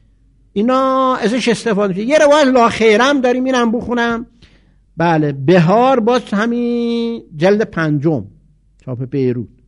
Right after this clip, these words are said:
من نمی‌دونم این چاپ بیروت با این چاپ اینجا از همون اول، از جلد پنجاه، پس تا اینجاش یکیه. جلد پنجم، صفحه دویست و هشتاد و پنج،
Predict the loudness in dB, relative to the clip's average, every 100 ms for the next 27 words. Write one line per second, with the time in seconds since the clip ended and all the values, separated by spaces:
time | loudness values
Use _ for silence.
0 | _ _ _ _ _ _ _ -6 -4 -2
1 | -4 -4 -6 -6 -4 -2 -2 0 -2 -4
2 | -6 -6 -6 -6 -6 -6 -6 -6 -6 -4
3 | -6 -8 -6 -6 -6 -6 -6 -2 -2 0
4 | -2 -2 -8 _ _ _ _ _ _ _
5 | _ _ _ _ _ _ _ -12 -6 -2
6 | 0 0 0 0 2 2 2 0 -4 -12
7 | _ _ _ -4 -2 -6 -4 0 2 4
8 | 2 2 -8 -14 -16 _ _ _ 0 2
9 | 2 0 -4 -2 -2 -2 0 2 2 -2
10 | -12 _ _ -8 -6 -4 -4 -2 0 0
11 | -4 -2 -2 0 -2 -6 -4 -4 -4 -6
12 | -4 -4 -4 -6